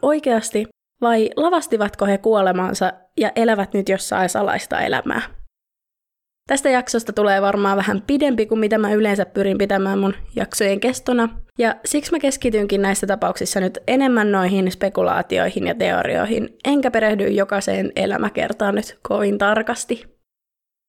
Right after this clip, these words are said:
Aloitetaan Paul McCartneysta. Sir James Paul McCartney on brittiläinen muusikko ja lauluntekijä, joka tuli tunnetuksi tuhat yhdeksänsataakuusikymmentäluvulla The Beatles-yhtyeestä.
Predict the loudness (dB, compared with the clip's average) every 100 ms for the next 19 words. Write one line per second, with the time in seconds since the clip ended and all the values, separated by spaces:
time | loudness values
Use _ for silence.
0 | _ _ _ _ _ _ 0 2 0 2
1 | 2 4 2 0 2 2 0 -6 -4 -4
2 | -4 -4 -6 -6 -8 -10 _ _ _ _
3 | _ _ -6 0 4 2 0 -2 2 2
4 | 2 -2 0 2 2 0 -2 -2 -2 -2
5 | -4 -4 -12 _ _ _ -4 0 -2 -2
6 | 0 2 4 2 2 2 0 -2 -4 -4
7 | -6 0 2 2 2 0 -2 0 -2 -2
8 | -10 _ _ 0 0 2 0 2 2 2
9 | 0 -4 -4 -2 0 0 -2 -2 -2 -2
10 | -2 -2 0 -2 -2 -4 0 0 2 2
11 | 0 -2 -2 2 2 2 0 -2 -2 -4
12 | -2 -2 -2 -8